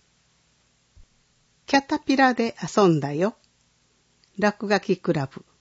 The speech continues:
七月四日。阿山文化センターで第二回落書きクラブを開き、段ボールを使ったキャタピラ作りを行いました。子どもたちは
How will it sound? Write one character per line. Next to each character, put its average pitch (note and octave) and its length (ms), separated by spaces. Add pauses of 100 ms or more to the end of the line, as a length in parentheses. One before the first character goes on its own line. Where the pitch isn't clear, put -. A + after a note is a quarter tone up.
(400)
七 - 380
月 G3 320
四 D#3 180 (180)
日。 - 160 (1500)
阿 C4+ 100
山 A3+ 280
文 G3+ 240
化 G3+ 160
セ G#3 160
ン F3+ 80
タ D#3 240
ー C#3+ 60
で D3+ 200 (360)
第 A#3 260
二 F#3 160
回 E3+ 380
落 G#3 280
書 B3+ 100
き - 160
ク - 120
ラ F#3 140
ブ A3 160
を E3+ 100
開 D3+ 360
き、 - 200 (580)
段 A#3+ 300
ボ C4 160
ー G3 40
ル E3+ 160
を D#3 100
使 - 240
っ E3 60 (160)
た - 180 (140)
キ A3 100
ャ A3 40
タ B3+ 140
ピ C4 140
ラ A#3+ 180
作 - 240
り A#3 160
を D3+ 100
行 D#3 180
い C3+ 220
ま B2+ 140
し - 160
た。 - 180 (1080)
子 G#3+ 140
ど A3 120
も G#3 140
た E3+ 160
ち - 160
は E3 180